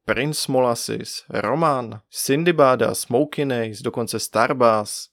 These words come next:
Ultimate Tobacco, Takeaway a Zomo. Značek černého tabáku je na našem trhu o poznání méně, ale výběr je solidní. Máme tu Adali Black, Element v edici Voda a země, české Medité Noir, značku Sebero, ruské Spektrum,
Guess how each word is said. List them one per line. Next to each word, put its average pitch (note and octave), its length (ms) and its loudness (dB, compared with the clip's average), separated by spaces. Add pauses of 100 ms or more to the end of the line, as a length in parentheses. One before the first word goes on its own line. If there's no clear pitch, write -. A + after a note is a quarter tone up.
Ultimate C3 500 0
Tobacco, A2+ 600 0
Takeaway A2+ 840 0 (220)
a A#2+ 140 0
Zomo. G#2 320 -6 (460)
Značek E3+ 360 2
černého F#3+ 380 0
tabáku D3 420 4
je - 20 4
na E3+ 60 2
našem E3+ 280 -2
trhu D#3+ 260 -2
o E3 60 0
poznání E3+ 480 0
méně, A2 460 2
ale B3 220 2
výběr G3+ 280 2
je - 40 2
solidní. B2 460 0 (360)
Máme A2+ 260 4
tu - 200 -8
Adali B2+ 500 6
Black, G#2 480 0
Element A#2+ 600 2
v - 100 -16
edici A#2 280 -2
Voda A2+ 260 0
a G#2+ 80 -2
země, A#2+ 560 0 (160)
české - 380 0
Medité A2+ 440 2
Noir, A#2 520 4 (140)
značku A#2 440 -4
Sebero, B2+ 680 4 (120)
ruské - 380 -4
Spektrum, A#2+ 920 -2